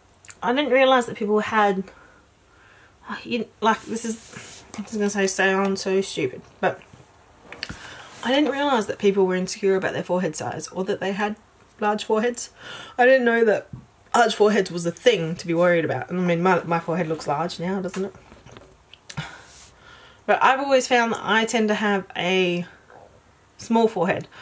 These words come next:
or I think I do, 'cause when I go to, like, bronze or, like, contour, you know, like, when you go and copy the people you've been watching, like, it's sort of like, see, I've just mostly taken up half my space.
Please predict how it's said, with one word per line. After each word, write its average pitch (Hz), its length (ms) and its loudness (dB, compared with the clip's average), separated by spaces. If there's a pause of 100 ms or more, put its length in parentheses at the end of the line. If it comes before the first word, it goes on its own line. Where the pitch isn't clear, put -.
(200)
or 240 160 6
I 240 140 4
think 214 180 0
I 170 100 4
do, - 200 -6
'cause 220 220 2
when 247 200 6
I 247 140 4
go 208 420 4
to, 185 440 2
like, 175 440 -2
bronze 190 640 2
or, 180 400 4
like, 156 200 0
contour, 196 640 2
you 202 80 0
know, 190 120 2
like, 175 160 -2
when 196 120 2
you 202 80 4
go 202 180 4
and 196 120 -2
copy 208 300 0
the 190 100 -2
people 175 500 0 (380)
you've 180 140 -2
been 180 160 2
watching, - 480 -4 (1600)
like, 208 340 2
it's 214 220 2
sort 240 180 8
of 233 140 4
like, 208 200 2
see, 214 380 2 (380)
I've 220 240 0
just - 360 -4
mostly 214 320 0
taken 196 300 -2
up - 180 -4
half - 380 -2
my 185 80 -10
space. - 580 -12